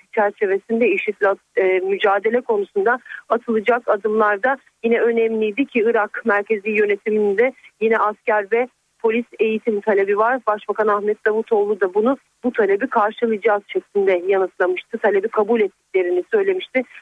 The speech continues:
Bunun detaylarının da yine bu toplantıda ele alınmasını bekliyoruz. Son olarak katılımcıları da aktaralım,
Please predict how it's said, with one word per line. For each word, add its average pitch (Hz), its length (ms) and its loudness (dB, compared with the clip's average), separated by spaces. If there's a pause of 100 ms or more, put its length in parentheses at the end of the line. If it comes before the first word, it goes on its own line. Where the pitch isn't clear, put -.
(120)
Bunun 226 240 2
detaylarının 196 640 0
da 226 60 2
yine 202 300 0
bu 220 60 -6
toplantıda 190 720 -2 (280)
ele 220 180 2
alınmasını 196 560 0
bekliyoruz. 226 560 0
Son 254 120 0
olarak 214 320 0
katılımcıları 196 720 0
da - 100 2
aktaralım, 233 540 0